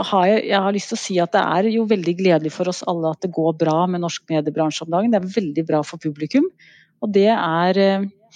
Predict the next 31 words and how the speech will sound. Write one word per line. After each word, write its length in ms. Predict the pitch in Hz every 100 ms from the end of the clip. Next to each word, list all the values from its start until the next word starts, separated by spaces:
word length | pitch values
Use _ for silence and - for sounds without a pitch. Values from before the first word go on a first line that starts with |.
| - - _ _ _ 226
noe 140 | 180
av 20 |
det 100 | 175 -
aller 240 | 175 170
viktigste 560 | 196 - - 156 - 226 220
for 240 | 202 196
et, 360 | 190 196 - 196
eh, 140 | 196 190
godt 420 | 202 - - - -
og 80 |
sunt 420 | 190 - 190 196 196
og 60 |
sterkt 480 | - - 185 - - -
demokrati, 600 | 175 175 - 180 226 240
er 220 | - 165 165
at 80 |
vi 80 | -
har 340 | 175 165 151 160
et, 240 | 165 -
eh, 520 | 165 165 160 160 -
et 100 | 160
godt 240 | - 156 170
mediemangfold, 600 | 156 147 151 147 175 170
og 80 | 165
det 160 | 170
har 320 | 160 - 147 143
vi 100 | 170
jo 60 | 180
s-, 160 | 170 - -
til 160 | -
de 80 | 180